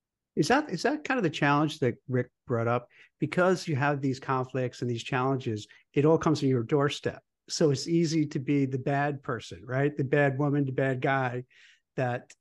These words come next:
you're, you're, you're, you're, you're, you're the roadblock why the person didn't get the job. Is that kind of like what Rick, you're alluding to, where it creates that feeling? And I wonder if it's,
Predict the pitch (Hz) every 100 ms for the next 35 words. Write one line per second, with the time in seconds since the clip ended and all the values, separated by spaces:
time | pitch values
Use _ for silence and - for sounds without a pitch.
0 | _ 139 143 135 147 151 156 156 151 156
1 | 196 175 170 196 180 - - 233 240 208
2 | 175 185 180 143 110 95 - 147 139 135
3 | 165 156 143 147 147 131 135 120 120 104
4 | _ _ _ - 139 151 170 196 190 196
5 | 185 165 _ _ _ - 165 175 165 180
6 | 180 - 170 165 165 170 175 165 180 156
7 | 156 147 147 - _ _ _ _ _ _
8 | 170 160 - - 175 175 170 - 160 151
9 | - _ - 190 190 160 135 135 - -
10 | 175 208 302 415 381 220 208 202